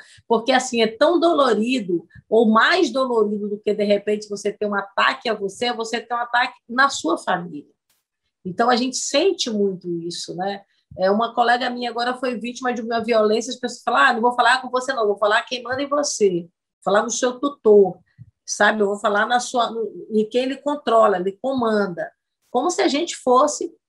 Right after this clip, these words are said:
aquele instrumento manipulável, né? Como, infelizmente, tentaram impor isso na mulher ao longo da história da humanidade, né? Lá atrás, a gente não podia votar, não podia ser votada, não podia nem fazer compra.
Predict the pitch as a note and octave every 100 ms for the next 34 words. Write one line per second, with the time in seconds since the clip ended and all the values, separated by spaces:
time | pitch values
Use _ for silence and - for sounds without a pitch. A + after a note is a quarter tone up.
0 | - A#3+ C4 B3 B3 - B3 A#3 A#3 B3+
1 | B3+ B3+ C#4 - D4+ B3 G#3+ F#3+ E3 D3+
2 | - - F#3 A#3 - _ _ _ C4 C#4
3 | C4+ B3 _ _ E4 G#4+ E4+ D4 A#3+ G#3+
4 | C4+ - C4+ B3+ _ A#3+ C4+ D4 A#3 G#3+
5 | G#3 G#3 A3 G#3 G#3 C#4 - A3 G#3 G#3
6 | G3 A#3 C4 A3+ B3+ D4 D4+ - A#3+ A#3+
7 | A#3+ G3 F#3 F3 E3+ D#3+ - - - F#3
8 | F#3 G#3 A3 A3+ - G3 A3 A#3+ A3 G#3+
9 | G#3+ G#3 G#3 G3+ G#3 G3+ G3+ A3 - -
10 | _ _ _ _ _ _ _ G#3 A3 A3
11 | G3+ A3 G#3+ G#3 G3+ G3+ G#3 A3 A#3 A3
12 | A#3+ A#3+ C#4+ C#4+ C#4+ D4+ D4 A3+ A#3+ A3+
13 | F#3 -